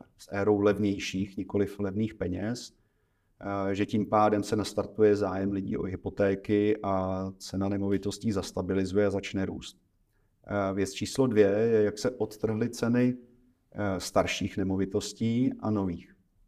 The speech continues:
Tam si myslím, že je ještě prostor pro větší diverzitu v těch cenách, protože jednoduše, eh,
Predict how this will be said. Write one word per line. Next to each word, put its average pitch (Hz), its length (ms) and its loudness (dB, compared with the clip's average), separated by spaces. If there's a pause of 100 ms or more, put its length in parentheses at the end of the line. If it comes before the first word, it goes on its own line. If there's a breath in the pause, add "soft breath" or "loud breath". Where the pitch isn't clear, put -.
(920)
Tam 90 120 -8
si - 100 -4
myslím, 117 320 0
že 120 220 4 (400 loud breath)
je 110 260 8
ještě 113 240 6
prostor 117 540 2
pro 101 360 2 (160)
větší 101 560 -2 (120)
diverzitu 98 580 0
v 98 60 -10
těch - 160 -4
cenách, 95 500 -6 (340)
protože 98 180 2
jednoduše, 101 460 2
eh, 104 140 2